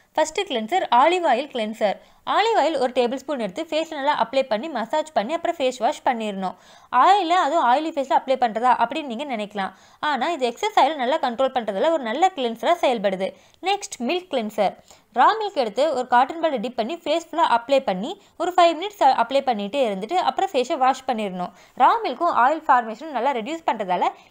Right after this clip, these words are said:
இதுவும் ஒரு நல்ல கிளென்சரா இருக்கு. தேர்டு கிராம் ஃப்ளவர் ஒரு டேபிள் ஸ்பூன், டர்மரிக் ஹாஃப் டீஸ்பூன், மில்க் தேவையான அளவு, இந்த மூணையும் எடுத்து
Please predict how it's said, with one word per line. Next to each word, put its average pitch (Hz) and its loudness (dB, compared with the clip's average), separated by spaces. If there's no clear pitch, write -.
இதுவும் 359 -2
ஒரு 359 -2
நல்ல 240 2
கிளென்சரா 233 0
இருக்கு. 185 -4
தேர்டு 339 4
கிராம் 349 0
ஃப்ளவர் 339 2
ஒரு 226 -6
டேபிள் 196 -2
ஸ்பூன், 349 -6
டர்மரிக் 339 0
ஹாஃப் 233 2
டீஸ்பூன், 262 -6
மில்க் 403 -4
தேவையான 233 2
அளவு, 196 -2
இந்த 269 -8
மூணையும் 370 -2
எடுத்து 208 -6